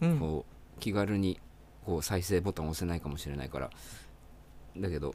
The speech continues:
Speaker 2: ちょっと今回はすいません。
Speaker 1: ね。
Speaker 2: うん。
Speaker 1: 二十分を次は、こう、二十分ぐらいで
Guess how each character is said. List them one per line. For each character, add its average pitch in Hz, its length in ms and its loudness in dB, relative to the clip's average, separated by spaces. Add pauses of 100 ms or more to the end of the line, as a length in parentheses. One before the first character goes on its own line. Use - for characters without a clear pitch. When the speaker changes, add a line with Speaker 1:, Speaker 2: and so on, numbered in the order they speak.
(140)
Speaker 2:
ち - 80 -8
ょ - 20 -6
っ - 40 -20
と - 180 0 (180)
今 85 140 -2
回 76 160 -2
は - 100 -8
す - 120 -8
い 69 40 -4
ま 78 120 -6
せ 76 80 -6
ん。 - 80 -10 (560)
Speaker 1:
ね。 156 260 2 (140)
Speaker 2:
う - 20 0
ん。 78 140 -2 (420)
Speaker 1:
二 147 120 6
十 165 80 4
分 135 340 4
を - 80 0
次 147 260 6
は、 - 240 4 (640)
こ 131 400 4 (560)
う、 - 20 2
二 143 60 2
十 151 80 2
分 151 380 4
ぐ 160 80 4
ら 165 100 8
い 139 80 6
で 120 200 0